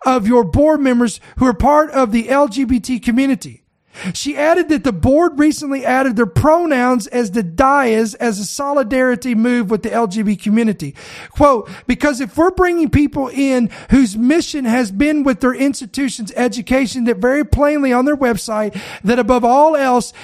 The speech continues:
it was to influence people to be biblically minded.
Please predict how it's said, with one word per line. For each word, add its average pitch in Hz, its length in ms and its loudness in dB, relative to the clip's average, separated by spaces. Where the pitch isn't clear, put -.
it 254 180 -4
was 254 160 0
to 254 220 -8
influence 302 960 0
people 247 680 2
to 269 260 -6
be 247 240 0
biblically 311 840 0
minded. 262 680 0